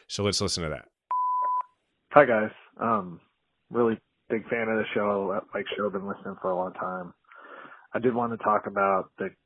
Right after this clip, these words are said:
Speaker 2: covid vaccine conversation that you guys had last week. Um, I, I start off, uh, I, I live in <laughs> small town Missouri,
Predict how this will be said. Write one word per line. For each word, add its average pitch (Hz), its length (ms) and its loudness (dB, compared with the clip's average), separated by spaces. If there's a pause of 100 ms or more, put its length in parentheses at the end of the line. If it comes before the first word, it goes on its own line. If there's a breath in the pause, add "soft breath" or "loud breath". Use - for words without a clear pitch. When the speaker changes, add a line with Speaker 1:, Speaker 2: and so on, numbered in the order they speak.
(140)
Speaker 2:
covid 127 360 0
vaccine 147 680 4
conversation 156 680 -4
that 151 220 -2
you 143 160 -10
guys 147 200 4
had 151 160 4
last 151 260 4
week. 160 160 -2 (680 loud breath)
Um, 92 360 -2 (120)
I, 92 100 -4 (220)
I 98 40 -2 (120)
start 101 180 2
off, 104 200 6
uh, 92 360 2 (100)
I, 101 120 4 (120)
I 101 140 -2
live 104 160 -4
in 104 180 -6 (200)
<laughs> - 420 0
small 127 200 8
town 120 260 4
Missouri, 123 500 4